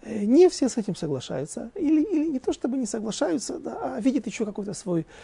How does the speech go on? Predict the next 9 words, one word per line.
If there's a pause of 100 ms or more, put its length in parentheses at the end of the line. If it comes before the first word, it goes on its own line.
(160)
свой
оттенок.
Возможно,
ещё
какие-то
нюансы,
которые
не
противоречат